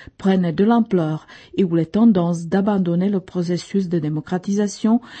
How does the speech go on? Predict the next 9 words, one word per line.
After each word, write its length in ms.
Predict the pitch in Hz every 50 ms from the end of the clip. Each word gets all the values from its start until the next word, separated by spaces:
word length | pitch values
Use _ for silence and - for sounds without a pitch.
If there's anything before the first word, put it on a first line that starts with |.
| - - -
commençaient 560 | - 262 254 254 233 196 - - - 196 202
à 60 | 196
se 160 | 180 - 185
manifester 720 | 175 170 160 160 160 160 - 233 240 233 - - 170 160 -
également 540 | - 233 208 208 190 165 156 156 151 147 -
au 120 | - 208 233
sein 260 | - - 175 156 147
du 120 | 143 190
parti. 460 | 196 - 185 - - - - - 156